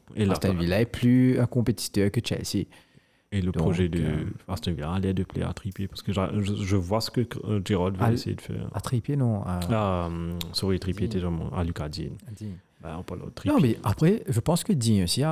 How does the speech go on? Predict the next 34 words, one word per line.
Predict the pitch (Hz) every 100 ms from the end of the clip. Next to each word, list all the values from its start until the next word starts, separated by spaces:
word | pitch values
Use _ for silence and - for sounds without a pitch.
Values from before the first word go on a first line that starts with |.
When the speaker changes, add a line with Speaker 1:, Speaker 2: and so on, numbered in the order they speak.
| 160
Speaker 2:
a, | 139 135 -
a | 120
préféré | - 101 85 82
aller | 92 143
à |
Everton, | 127 85 120 127
parce | -
qu'il | 90
sait | - 113
qu'il | 156
va | 135 90
jouer. | 113 120 85
Speaker 1:
Ouais, | 107
Speaker 2:
À | 101 90
Speaker 1:
non. | 82
Speaker 2:
Chelsea, | 98 82 - 151
là, | 151 139
Chilwell, | - - 90 95
Speaker 1:
Quand |
Chilwell | 90 98 95 95
est | 101
Speaker 2:
Tena, | 95
Speaker 1:
tourné, | 90 92 95 90 92
Speaker 2:
Alonso, | 90 90 90
Speaker 1:
Alonso. | 92 92 90 80 - - _ _ -
Speaker 2:
frère, | - 123 87 80
mais | 85
comment | 90 98 123
tout | 170
vous | 110
jouez ? | 82 76 - _ _ _ _ _ _ _ _ _ _
Donc, | 85 80 - -
euh, | 90 87 85
définitivement. | 87 - 135 - 113 127 104